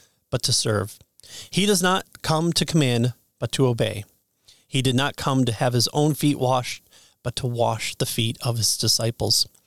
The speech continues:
He did not come to strike others, but to be struck. He did not give blows, but receive them. He did not crucify, but was crucified. He did not destroy, but himself suffered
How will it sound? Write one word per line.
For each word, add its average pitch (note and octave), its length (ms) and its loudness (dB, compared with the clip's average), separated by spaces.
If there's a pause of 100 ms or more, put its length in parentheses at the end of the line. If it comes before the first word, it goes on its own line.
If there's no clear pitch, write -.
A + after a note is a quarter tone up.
(340)
He F3 180 0
did E3 140 0
not E3+ 220 0
come E3 340 2
to - 100 0
strike D#3+ 340 2
others, D3 360 2
but - 220 -4
to - 80 -4
be B2 180 0
struck. - 480 0 (440)
He F3 340 2 (140)
did D#3 140 4
not D3 280 2
give D#3 280 -2
blows, C#3+ 500 4 (220)
but A2+ 140 -2
receive D3+ 440 0
them. D3+ 280 2 (320)
He G#3+ 320 2
did G#3+ 120 2
not F#3 200 0
crucify, G3 640 2
but F3 180 0
was C#3 140 2
crucified. F3+ 800 0 (760)
He D#3 360 0
did C3+ 160 0
not B2 260 2
destroy, A2 540 2 (400)
but - 200 -6
himself B2 640 0 (120)
suffered A2+ 640 -2